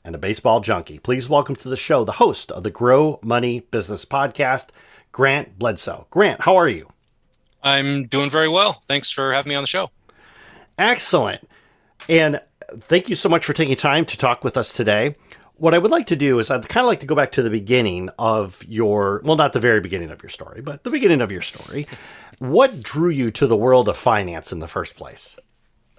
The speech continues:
Speaker 2: When I was, when I was in college, I went to college in upstate New York. I, I,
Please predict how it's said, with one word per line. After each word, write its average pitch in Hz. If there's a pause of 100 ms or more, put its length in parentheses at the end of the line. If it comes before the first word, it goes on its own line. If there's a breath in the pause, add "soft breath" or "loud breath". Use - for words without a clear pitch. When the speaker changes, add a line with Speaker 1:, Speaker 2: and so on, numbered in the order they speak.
(1120 soft breath)
Speaker 2:
When 139
I 175
was, 175
when 143
I -
was 165
in 160
college, 139
I 131
went 139
to 135
college 135
in 113
upstate 117
New 113
York. 117 (160)
I, 113 (100)
I, 107